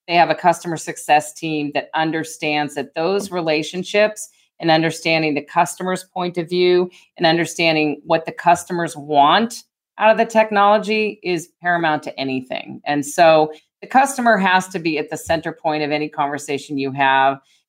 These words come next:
And again, I will tell you, and I don't think we're necessarily unique. I'm very proud that Lean Data is very customer first,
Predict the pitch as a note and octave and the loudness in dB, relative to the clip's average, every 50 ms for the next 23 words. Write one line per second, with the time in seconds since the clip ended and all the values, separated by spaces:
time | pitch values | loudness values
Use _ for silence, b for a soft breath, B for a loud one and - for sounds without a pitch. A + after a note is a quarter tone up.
0 | _ - E3+ E3+ D#3+ D#3 - G#3+ G#3 F3+ D#3+ E3 E3 E3 E3+ E3 - - G3 F#3+ | _ -4 -2 0 0 2 2 2 4 4 4 4 4 2 0 -2 0 2 4 4
1 | F#3 F3 E3 D#3 D3+ D#3 D3+ D#3 D#3+ E3+ F3+ F3 D#3+ - E3+ D#3 D3 - E3+ F3 | 4 4 2 0 2 2 4 4 4 4 4 2 0 -2 -6 -8 -8 -8 -8 -6
2 | E3 D#3 D3+ C#3+ C#3 - D3+ D#3 D3+ D3+ - D3+ - - E3 D#3 D3+ D3 C#3+ C#3 | -2 -2 -2 -4 -4 -6 -6 -6 -6 -6 -8 -14 -10 -6 -4 -4 -2 -2 -2 -2
3 | C#3 C#3+ C#3+ C#3+ D#3+ F#3+ F#3 D#3+ C#3+ C#3 - - E3 G#2+ C3 C#3+ C#3+ C3+ C3+ D3+ | -2 -2 -2 0 0 2 2 0 0 -2 -6 -4 -4 -2 -2 -2 -4 -4 -4 -2
4 | D3 D3 C#3 C3+ C3+ _ - G#3 G#3+ A3+ G#3 F#3 E3 D#3+ D#3+ C#3+ - D3+ D#3 D3+ | -2 -2 -2 -4 -4 _ 2 2 4 6 6 4 4 2 -2 -4 -4 -2 -4 -2
5 | D3+ C#3 C#3+ C#3+ C#3 C3+ C3+ C#3 C3+ C#3+ D3 C#3 C#3 C3+ C3 _ - D3+ C3+ - | -2 0 0 0 0 -2 -4 -6 -8 -6 -6 -4 -4 -4 -6 _ -4 -4 -4 -4
6 | - C#3 C3+ C3 C3 - - - F#3 E3+ D3 D3+ D3 - - - | -8 -8 -8 -8 -8 -10 -10 -8 -6 -4 -4 -4 -6 -8 -16 -18